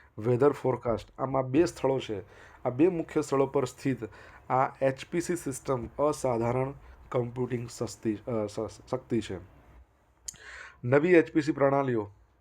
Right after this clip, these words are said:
હાઈ પરફોર્મન્સ કોમ્પ્યુટિંગ એચ પી સી એટલે હો, અર્કા અને અરુણિકા નામ આપવામાં આવ્યું છે, જે સૂર્ય સાથે તેમના જોડાણને પ્રતિબિંબિત કરે છે. આ હાઈ રિઝોલ્યુશન મોડેલો ઉષ્ણકટિબંધીય ચક્રવાત, ભારે વરસાદ, વાવાઝોડા,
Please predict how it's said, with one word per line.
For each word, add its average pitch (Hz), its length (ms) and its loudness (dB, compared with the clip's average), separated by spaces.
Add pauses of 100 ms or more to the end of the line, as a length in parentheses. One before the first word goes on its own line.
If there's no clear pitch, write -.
(600)
હાઈ 127 140 2
પરફોર્મન્સ 135 400 -2
કોમ્પ્યુટિંગ 123 360 -4
એચ 120 160 -6
પી 120 100 -6
સી 110 100 -2
એટલે 110 160 0
હો, 208 180 -4 (400)
અર્કા 151 360 8
અને 156 120 6
અરુણિકા 143 460 2
નામ 123 220 0
આપવામાં 107 360 -2
આવ્યું 98 180 -4
છે, 98 120 -12
જે 107 160 0
સૂર્ય 135 320 0
સાથે 139 280 -2
તેમના 131 320 0
જોડાણને 120 420 0
પ્રતિબિંબિત 113 540 -2
કરે 98 220 -4
છે. 95 200 -12 (1120)
આ 117 180 -2
હાઈ 117 220 2
રિઝોલ્યુશન 131 460 -2
મોડેલો 120 540 0 (420)
ઉષ્ણકટિબંધીય 127 800 -2
ચક્રવાત, 104 540 -2 (520)
ભારે 110 260 0
વરસાદ, 101 480 -2 (420)
વાવાઝોડા, 107 580 -2